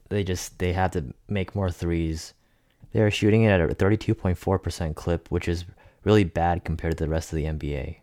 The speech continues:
Okay, so overall, both coaches have understood how the modern N B A has changed and developed, and have taken the appropriate steps to put their players in the best positions to capitalize on this shift in the modern N B A landscape.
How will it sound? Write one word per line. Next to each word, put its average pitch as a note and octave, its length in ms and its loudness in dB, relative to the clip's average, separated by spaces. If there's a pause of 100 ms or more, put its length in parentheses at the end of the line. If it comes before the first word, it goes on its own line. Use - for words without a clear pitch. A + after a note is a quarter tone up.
(480)
Okay, - 180 -4
so - 320 -8 (120)
overall, F2 520 4 (880)
both C#3+ 240 4
coaches F#2+ 580 2 (340)
have F#2 220 -6
understood G#2+ 480 2
how F#2 140 2
the F2+ 100 0
modern E2+ 400 0
N E2+ 180 -2
B E2 180 0
A D#2+ 120 0
has D#2+ 240 -4
changed F2 460 -2
and E2+ 100 -2
developed, E2 520 -2 (440)
and F2+ 240 0
have F2+ 220 -4
taken F#2+ 400 0
the F2+ 80 2
appropriate A2 500 2
steps - 440 -4
to F2 100 -6
put - 240 -4
their F2+ 100 2
players F2 420 0
in F2 60 0
the E2+ 80 0
best E2+ 300 -2
positions E2+ 560 -4
to D#2+ 340 -4
capitalize E2+ 560 -2
on D#2 140 -2
this D#2 140 -6
shift - 360 -6 (480)
in E2+ 280 -4
the E2 100 0
modern E2 340 0
N F2 160 -4
B D#2+ 160 -2
A D#2+ 60 0
landscape. D#2 520 -6